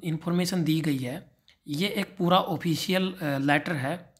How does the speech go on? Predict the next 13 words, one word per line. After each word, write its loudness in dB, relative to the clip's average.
जो 0
डिपार्टमेंट्स 0
को -6
अलॉट -2
किया -2
गया 0
है, 0
जहाँ 0
पर -2
आप -2
ये 0
अपना -2
डॉक्यूमेंट -4